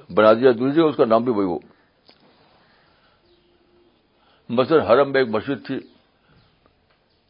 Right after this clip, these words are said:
مسجد بلال، تو جب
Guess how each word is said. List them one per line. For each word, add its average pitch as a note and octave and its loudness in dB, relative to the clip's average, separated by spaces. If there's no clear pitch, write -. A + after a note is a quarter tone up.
مسجد A2 -4
بلال، G2 2
تو C3 -8
جب B2+ 0